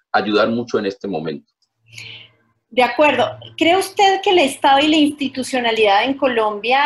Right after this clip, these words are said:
Speaker 2: le ha prestado la atención suficiente a este tema? ¿O sea, o, o será que se ha hecho el de las gafas <laughs> gordas,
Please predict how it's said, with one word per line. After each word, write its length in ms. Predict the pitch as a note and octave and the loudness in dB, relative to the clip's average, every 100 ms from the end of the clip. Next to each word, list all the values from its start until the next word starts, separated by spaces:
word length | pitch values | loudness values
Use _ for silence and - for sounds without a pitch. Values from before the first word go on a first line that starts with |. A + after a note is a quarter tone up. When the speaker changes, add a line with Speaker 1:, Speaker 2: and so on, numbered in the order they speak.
| - | -2
Speaker 2:
le 100 | B3 | 0
ha 100 | A#3+ | 0
prestado 440 | C4+ D4 E4+ D#4 D#4 | 0 -2 2 2 4
la 120 | D4+ | 2
atención 420 | D4+ A3+ B3+ A#3 | 0 -6 -4 -6
suficiente 640 | C#4 D4 C#4+ C4 B3 B3 | -6 -6 -6 -2 -4 0
a 20 | C#4 | -2
este 300 | - D#4 D#4 | 0 -4 0
tema? 540 | D4+ D4 D#4+ G4 - | 2 2 2 0 -4
¿O 240 | B3+ B3+ B3+ | 0 2 2
sea, 440 | - C#4 C#4 C#4+ C4+ | 2 2 4 2 0
o, 140 | B3+ - | -6 -4
o 100 | C4 | -8
será 380 | - A#3+ A#3 A#3 | -4 0 0 -2
que 100 | D4 | -2
se 140 | D#4+ | 2
ha 120 | D4+ | 2
hecho 200 | D4+ D#4+ | 2 -2
el 80 | D4 | 0
de 80 | D4+ | 2
las 320 | C#4+ B3+ A#3 _ _ | 2 0 -6 _ _
gafas 440 | C4 B3 B3 C#4 C#4 | 2 4 4 0 0
<laughs> 0 | |
gordas, 480 | D4 D4 D4 D4+ | 0 0 2 2